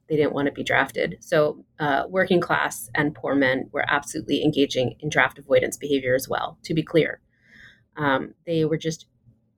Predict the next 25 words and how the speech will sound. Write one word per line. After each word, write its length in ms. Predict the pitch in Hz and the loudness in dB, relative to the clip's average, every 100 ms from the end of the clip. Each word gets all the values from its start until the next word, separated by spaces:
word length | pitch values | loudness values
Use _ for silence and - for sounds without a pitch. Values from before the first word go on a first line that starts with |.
| _ | _
engaging 460 | 180 160 165 160 147 | -4 2 2 2 0
in 100 | 160 | 0
different 460 | 160 - 151 135 | -2 -2 -2 -2
kinds 480 | - 147 123 110 127 | -2 0 2 2 0
of 120 | 175 | -2
draft 300 | 165 147 - - | 2 0 0 -6
avoidance 400 | 156 135 - - | 0 2 0 -6
behavior 580 | 160 147 143 - - - - | -2 0 2 0 -4 -8 -6
because 640 | 156 156 143 135 135 - _ _ | -4 0 0 -2 -6 -16 _ _
the 120 | 170 160 | -6 0
laws 540 | 156 135 135 - - _ - | 2 2 0 -4 -12 _ 2
didn't 420 | 151 139 131 - - | 2 2 -2 -4 -4
give 240 | 143 131 | -4 -2
them 200 | 101 - | -4 -2
the 80 | - | -4
same 240 | - 147 | 0 0
options 600 | - - - 104 - - | 2 0 2 0 -2 -8
that 120 | - 156 | -2 -2
it 140 | - | 0
gave 240 | 135 135 | 0 0
to, 100 | - | -2
say, 200 | - - | -4 -4
college-educated 880 | - - - - - - - - 160 | -2 -2 -2 -2 -4 -6 -6 -6 -6
men. 240 | - - - _ _ _ _ - - - - - _ _ | -8 -10 -12 _ _ _ _ -20 -20 -20 -20 -20 _ _
Um, 460 | 196 175 170 175 | 0 2 2 -2